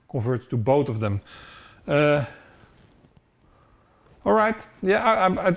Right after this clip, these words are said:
I take your word for it, my friend. I, I take your word for it. So if you, what you are saying is if you use instant doubles, that the deck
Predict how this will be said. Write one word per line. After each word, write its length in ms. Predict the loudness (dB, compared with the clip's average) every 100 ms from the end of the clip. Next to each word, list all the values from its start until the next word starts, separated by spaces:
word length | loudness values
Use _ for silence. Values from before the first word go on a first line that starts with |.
| 0
I 80 | 2
take 260 | 2 2
your 80 | 2
word 160 | 2 2
for 160 | 2
it, 40 | 2
my 120 | 2
friend. 320 | 2 0 0
I, 300 | 0 0 -2
I 20 |
take 240 | -2 0 2
your 100 | 2
word 200 | 2 0
for 240 | 2 2
it. 160 | 0 -2
So 340 | 0 0 0
if 240 | -6 -4
you, 140 | -2 -4 -6 -14 -4
what 160 | -2
you 100 | 2
are 100 | 0
saying 400 | 2 0 0 -2
is 240 | -4 -6 -4
if 160 | -4
you 180 | 0 2
use 320 | 2 2 0
instant 480 | -4 -4 -4 -4 0
doubles, 540 | 0 2 0 -2 -8 -20 -20 _ _
that 400 | 0 0 0 -6
the 280 | -2 -2 -2 -8 -20 _ _ _ -12 -6 -2
deck 380 | 2 0 -2